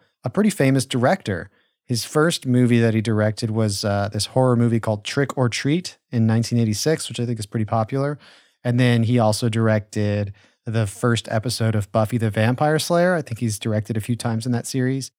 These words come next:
He directed Air Bud, uh, <laughs> and, uh, Dolphin Tale, and much more. I think he's been doing s-, more of those sort of, like, animal movies, like Dolphin Tale, of late, uh, but he does other stuff too.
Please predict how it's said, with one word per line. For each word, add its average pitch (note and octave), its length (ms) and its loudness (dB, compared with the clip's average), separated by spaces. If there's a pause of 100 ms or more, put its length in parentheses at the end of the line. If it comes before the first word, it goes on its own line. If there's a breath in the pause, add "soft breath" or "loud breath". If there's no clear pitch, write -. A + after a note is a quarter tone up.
(120)
He - 140 -4
directed B2+ 680 2 (200)
Air C#3 220 4
Bud, G#3 480 6 (540)
uh, B2 360 6 (280)
<laughs> C#4 200 4
and, C#3+ 320 4
uh, B2 260 6 (460 loud breath)
Dolphin F3 500 4
Tale, F#3+ 560 4
and C#3 300 4
much G3+ 240 0
more. C#3+ 160 6
I - 20 4
think F3 180 -2
he's F#3 120 0
been D3+ 160 0
doing C#3 180 4
s-, A#2 140 -2
more B2+ 200 4
of A#2 80 0
those A#2 160 2
sort A2+ 140 -2
of, A2 80 -2
like, A2 180 0
animal B2 720 4 (300)
movies, B2+ 520 2
like G#2+ 160 0
Dolphin A#2 380 2
Tale, A#2+ 420 2 (360 soft breath)
of A#2+ 180 0
late, B2+ 380 2
uh, A2+ 180 2
but E3 120 -2
he A#3+ 60 0
does C#3+ 160 2
other G#2 160 0
stuff F#2 280 -6
too. A#2 220 -2